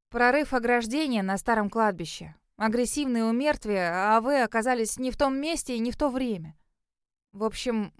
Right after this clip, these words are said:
когда вас нашли, было уже поздно, но мы сможем это предотвратить". Мастер Гроув все молчал.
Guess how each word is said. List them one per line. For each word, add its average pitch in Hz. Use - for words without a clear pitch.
когда 226
вас 214
нашли, 240
было 202
уже 208
поздно, 208
но 247
мы 269
сможем 277
это 269
предотвратить". 226
Мастер 226
Гроув 240
все -
молчал. 185